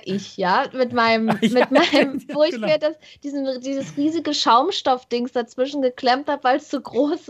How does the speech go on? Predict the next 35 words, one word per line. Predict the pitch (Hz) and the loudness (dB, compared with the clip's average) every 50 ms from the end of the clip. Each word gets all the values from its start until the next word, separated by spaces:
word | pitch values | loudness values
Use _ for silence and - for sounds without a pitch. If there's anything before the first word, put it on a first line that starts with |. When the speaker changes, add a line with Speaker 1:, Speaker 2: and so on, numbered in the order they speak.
| 220 | -10
Speaker 1:
war. | 226 214 - _ - | -10 -10 -10 _ -8
Speaker 2:
Ja, | 127 120 123 123 127 131 | -4 -4 -2 -2 0 -2
Speaker 1:
Das | - 123 120 117 | -2 -2 0 0
war | 302 269 277 339 | 2 2 2 0
auch | |
so | - - - 381 | -4 -8 -10 -10
schön | - - - 269 254 - | -8 -8 -6 -4 -2 -2
Speaker 2:
genau. | 247 240 233 | -2 0 0
Speaker 1:
weich. | 185 180 180 185 196 | 0 0 -2 -4 -4
Das | - 208 208 - - | -6 -10 -10 -8 -6
war | 240 233 | -6 -6
so | 226 226 269 302 | -6 -8 -10 -8
angenehm. | - - 240 262 269 285 320 285 262 233 220 214 214 202 208 _ - - - - _ _ _ | -6 -4 -4 -4 -4 -4 -4 -4 -2 -2 0 -2 -2 -4 -6 _ -20 -20 -20 -20 _ _ _
Und | - - 226 226 220 208 | -4 0 0 0 0 0
ich | - 202 - - | -4 -8 -8 -4
kann | - 233 220 | -2 0 0
mir | 269 339 339 | 0 -2 -2
vorstellen, | - 381 392 392 - - 359 320 | -2 -2 -2 -2 -4 -8 -10 -8
dass | 311 320 320 | -8 -10 -10
das | - 311 - | -12 -10 -10
jetzt | 330 311 - | -8 -6 -2
auch, | - - 285 277 | 0 0 0 0
wenn | 254 240 240 | 0 0 0
du | 233 | 0
jetzt | 226 220 220 | -2 -2 -2
sagst, | - 240 247 240 - - | -4 -4 -4 -4 -6 -4
schön | - 247 214 202 185 | 0 2 2 2 4
weich, | 180 160 160 190 240 - | 2 2 2 2 0 -2
das | - 233 214 - | -6 -8 -8 -8
Speaker 2:
Das | 214 - - | -10 -10 -10
Speaker 1:
ist | - - | -8 -6
Speaker 2:
wird | 196 156 | -6 -6
dir | 135 | -4
Speaker 1:
echt | - | -4
Speaker 2:
gefallen, | - - | -4 -2